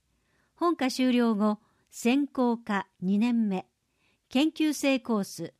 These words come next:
三年から四年目に進むことで、最長四年間学び続けることができます。お問い合わせは、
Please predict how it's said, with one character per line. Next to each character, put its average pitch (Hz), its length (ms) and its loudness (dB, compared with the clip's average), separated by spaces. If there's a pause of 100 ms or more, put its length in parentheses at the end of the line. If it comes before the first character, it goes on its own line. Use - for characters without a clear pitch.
(260)
三 269 300 0
年 269 180 2
か 247 100 -2
ら 233 100 0
四 220 200 2
年 254 320 2
目 226 200 0 (300)
に 262 140 2
進 269 340 -2
む 285 100 2
こ 262 140 -4
と 247 160 -2
で、 175 180 -6 (440)
最 254 300 0
長 226 380 0
四 220 240 0
年 330 220 2
間 233 260 0
学 233 280 2
び 254 120 -2
続 240 280 -4
け 254 100 0
る 233 100 -2
こ 233 140 -4
と 302 100 0
が 254 120 2
で 185 120 -2
き 175 140 -8
ま 180 160 -2
す。 - 220 -10 (1400)
お 220 100 -6
問 269 200 2
い 262 60 2
合 254 80 0
わ 247 140 -2
せ 233 220 0
は、 214 240 -2